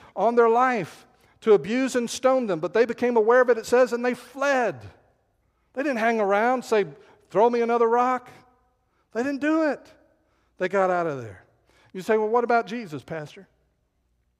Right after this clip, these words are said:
Jesus died on the cross. And, uh, he didn't escape. Well, no, not in the case of the cross. But the, throughout the conduct of his ministry, he didn't hang around when they were gonna hurt him.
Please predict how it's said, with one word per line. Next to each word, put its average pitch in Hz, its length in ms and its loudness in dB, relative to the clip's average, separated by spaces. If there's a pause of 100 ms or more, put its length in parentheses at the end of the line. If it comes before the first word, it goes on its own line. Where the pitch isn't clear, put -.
(340)
Jesus 170 400 -12
died 170 220 -2
on 156 60 -10
the 175 60 -16
cross. 196 400 -12 (1040)
And, 143 280 -8
uh, 139 280 -2 (260)
he 180 140 -8
didn't 180 200 -4
escape. 165 440 -10
Well, 160 100 -10
no, 175 320 -6
not 170 200 -6
in 185 60 -12
the 170 80 -10
case 185 260 -8
of 147 60 -10
the 139 60 -10
cross. 185 560 -10 (560)
But 139 120 -6
the, 143 240 -6 (580)
throughout 180 300 -2
the 165 60 -10
conduct 185 480 -6
of 156 80 -8
his 131 160 -14
ministry, 156 560 -12 (280)
he 185 120 -6
didn't 156 160 -4
hang 165 220 -6
around 156 320 -6
when 139 100 -10
they 139 60 -8
were 139 60 -10
gonna 139 180 -10
hurt 147 180 -8
him. 190 120 -18